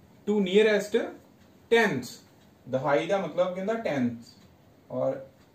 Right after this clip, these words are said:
ਨਿਕਟੀਕਰਨ means estimation, ਟੈਂਥ ਪੋਜੀਸ਼ਨ ਤੱਕ ਅਸੀਂ ਇਹਦੀ, ਇਹਦਾ ਨਿਕਟੀਕਰਨ ਕਰਨਾ। ਹੁਣ ਨੰਬਰ ਕੀ ਆ? ਚੁਰੰਜਾ।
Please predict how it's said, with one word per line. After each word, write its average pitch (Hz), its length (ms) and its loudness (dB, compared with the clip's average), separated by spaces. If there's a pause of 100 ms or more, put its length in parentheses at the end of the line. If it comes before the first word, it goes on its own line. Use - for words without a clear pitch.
(680)
ਨਿਕਟੀਕਰਨ 180 460 -4
means 175 280 -8
estimation, 120 800 -6
ਟੈਂਥ 160 280 -4
ਪੋਜੀਸ਼ਨ 156 380 -10
ਤੱਕ 143 320 -2
ਅਸੀਂ 160 360 -6
ਇਹਦੀ, 170 460 -6 (480)
ਇਹਦਾ 147 160 -2
ਨਿਕਟੀਕਰਨ 135 560 -4
ਕਰਨਾ। 101 320 -8
ਹੁਣ 135 180 -6
ਨੰਬਰ 147 340 2
ਕੀ 202 160 -2
ਆ? 214 80 4
ਚੁਰੰਜਾ। 139 600 -2